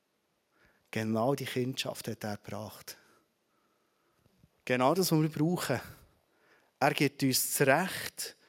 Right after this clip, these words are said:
Gottes Kind zu sein. Er, der sagt, das ist gut,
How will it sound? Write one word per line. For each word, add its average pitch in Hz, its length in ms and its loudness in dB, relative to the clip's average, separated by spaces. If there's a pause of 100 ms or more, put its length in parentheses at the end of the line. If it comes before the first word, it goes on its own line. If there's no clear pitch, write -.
(580)
Gottes 147 480 2
Kind 151 580 -2 (580)
zu - 180 -2
sein. 147 260 0 (1600)
Er, 143 160 6
der 156 100 4
sagt, 143 300 2
das 131 80 0
ist - 60 -6
gut, 143 480 2